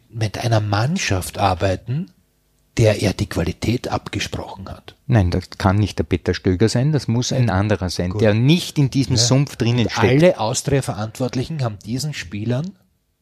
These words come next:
Speaker 1: die Qualität abgesprochen.
Speaker 2: Das haben wir eh vorhin schon erörtert,
Speaker 1: Genau.
Speaker 2: dass das
Speaker 1: Also
Speaker 2: ein problematischer
Speaker 1: können,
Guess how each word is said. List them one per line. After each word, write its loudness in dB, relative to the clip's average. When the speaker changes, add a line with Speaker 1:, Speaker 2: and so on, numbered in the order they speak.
Speaker 1:
die -8
Qualität -6
abgesprochen. -12
Speaker 2:
Das 0
haben 2
wir 4
eh 6
vorhin 2
schon 2
erörtert, 0
Speaker 1:
Genau. -2
Speaker 2:
dass -8
das 2
Speaker 1:
Also 2
Speaker 2:
ein -2
problematischer 4
Speaker 1:
können, 6